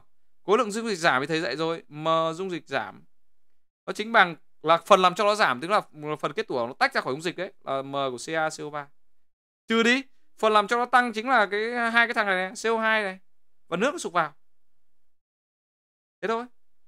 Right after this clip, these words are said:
Nhá, xong, đầu bài có rồi. Và chú ý cho thầy là, ờ, sau đó thì lại thấy là thoát ra từng này khí.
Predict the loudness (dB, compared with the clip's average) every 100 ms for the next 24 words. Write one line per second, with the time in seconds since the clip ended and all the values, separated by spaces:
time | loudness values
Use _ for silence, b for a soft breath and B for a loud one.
0 | -20 _ _ 2 2 4 4 4 4 6
1 | 6 6 0 0 -6 -14 -18 2 2 2
2 | -2 -2 2 4 6 4 0 -20 -8 -4
3 | 2 4 6 4 4 2 4 2 4 2
4 | 6 8 8 4 -6 -2 2 4 2 0
5 | 0 0